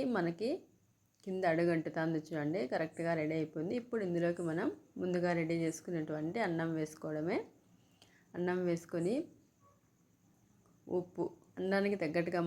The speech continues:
మాత్రమే వేసుకుంటున్నాను, ఎందుకంటే వంకాయలకి already మనకి ఉప్పు సరిపోయింది కాబట్టి కరెక్ట్గా అన్నానికి మాత్రమే వేసుకొని అంతా బాగా కలుపుకోవడమే. వంకాయ ముక్కలు మనకి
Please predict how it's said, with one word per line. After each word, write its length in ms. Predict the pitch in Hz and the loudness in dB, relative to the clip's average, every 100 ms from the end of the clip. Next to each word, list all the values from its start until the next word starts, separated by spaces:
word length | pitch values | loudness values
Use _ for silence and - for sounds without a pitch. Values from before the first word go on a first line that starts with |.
| 160 | 4
మాత్రమే 400 | 156 165 170 214 | 2 0 0 2
వేసుకుంటున్నాను, 800 | 190 170 - 170 165 156 151 147 - 165 | 2 0 -2 -2 0 0 0 -4 -6 -2
ఎందుకంటే 520 | 165 175 170 165 190 277 403 - | 0 0 0 2 2 2 2 2
వంకాయలకి 580 | 175 170 170 175 175 175 | 2 2 2 2 2 0
already 360 | 156 156 160 240 359 - - _ - | 0 2 2 2 2 -2 -14 _ -8
మనకి 260 | 175 175 175 160 | -2 -2 0 -2
ఉప్పు 240 | 160 208 220 | -2 -4 0
సరిపోయింది 520 | 156 151 170 165 160 | 0 0 -2 0 0
కాబట్టి 400 | 151 143 143 254 480 - - - - - - - - - - - - - | 0 -2 -2 0 0 -4 -18 -20 -20 -20 -20 -20 -20 -20 -20 -20 -14 -2
కరెక్ట్గా 480 | 185 180 - 196 226 466 - 165 | -2 -2 -4 -2 0 0 -2 -2
అన్నానికి 460 | 175 180 190 185 175 | 2 2 0 0 0
మాత్రమే 380 | 165 165 170 175 170 | 0 0 0 2 2
వేసుకొని 460 | 160 - 160 208 415 - - - - - - - - - - - - - - - - | 0 -2 -2 0 -2 -6 -18 -20 -20 -20 -20 -20 -20 -20 -20 -20 -20 -20 -20 -12 -4
అంతా 240 | 165 165 196 175 | -2 0 0 2
బాగా 220 | 165 170 170 | 2 2 0
కలుపుకోవడమే. 680 | 156 156 - 160 151 147 - - | -2 -2 -4 -2 0 -2 -4 -4
వంకాయ 340 | 160 170 175 180 170 | -4 0 2 4 2
ముక్కలు 360 | - 180 180 180 | 0 0 2 2
మనకి 300 | 165 165 262 | 0 0 0